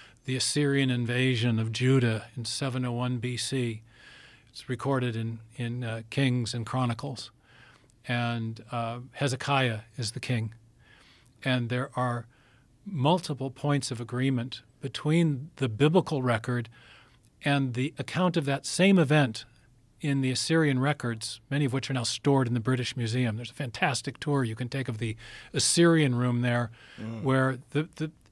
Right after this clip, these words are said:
Speaker 1: absolutely the same basic story is told, where the Assyrians come, they lay siege to ancient Judah,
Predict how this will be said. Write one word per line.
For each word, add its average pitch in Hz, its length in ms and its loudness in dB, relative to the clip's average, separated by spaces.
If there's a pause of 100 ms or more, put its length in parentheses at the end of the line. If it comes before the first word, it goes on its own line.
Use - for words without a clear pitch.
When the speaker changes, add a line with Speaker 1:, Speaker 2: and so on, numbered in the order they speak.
(140)
Speaker 1:
absolutely 185 460 2
the 139 60 -2
same 185 480 6
basic 151 300 4
story 139 300 0
is 123 160 -4
told, 123 380 -2 (440)
where 131 280 0
the 131 100 -4
Assyrians 127 540 -2
come, 156 460 4 (500)
they 127 400 -2 (160)
lay 131 340 -2
siege 160 760 2
to 139 500 0 (160)
ancient 131 360 0
Judah, 160 460 4